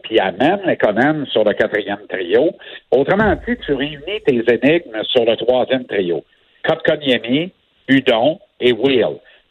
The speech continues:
Ça marche moins bien, même dans un match sur la route. Tu limites leur temps de jeu autour de huit, neuf minutes, puis t'en donnes plus à un quatrième trio qui peut faire la job d'un troisième trio un soir donné, comme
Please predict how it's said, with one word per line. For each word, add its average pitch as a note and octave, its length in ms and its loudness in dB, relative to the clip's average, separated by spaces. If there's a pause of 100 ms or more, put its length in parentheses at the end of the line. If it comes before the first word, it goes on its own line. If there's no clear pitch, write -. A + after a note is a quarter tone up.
(140)
Ça C3 100 2
marche C#3+ 280 0
moins B2 220 2
bien, A#2 300 0 (140)
même E3 220 2
dans B2+ 240 0
un A#2+ 140 2
match B2 260 0
sur G#2+ 160 2
la F#2+ 120 2
route. C#3 260 0 (400)
Tu C3+ 120 -6
limites G3 320 0
leur C#3 160 2
temps B2+ 220 2
de G2 60 -10
jeu A#2 160 4
autour C3 340 2
de G#2+ 80 0
huit, B2 260 -2
neuf A#2 220 -2
minutes, G#2+ 380 -2
puis - 120 -20
t'en D#3 160 2
donnes C#3 220 0
plus E3 360 0 (480)
à A2 100 -2
un B2 80 0
quatrième D3+ 520 -2
trio A#2 460 0 (440)
qui - 80 -8
peut - 180 0
faire E3+ 140 2
la C3+ 160 2
job D3+ 340 2
d'un A2 160 -8
troisième C3 560 -2
trio A2 400 -2
un G2+ 120 0
soir A2 300 2
donné, G#2+ 400 0 (280)
comme C3 180 0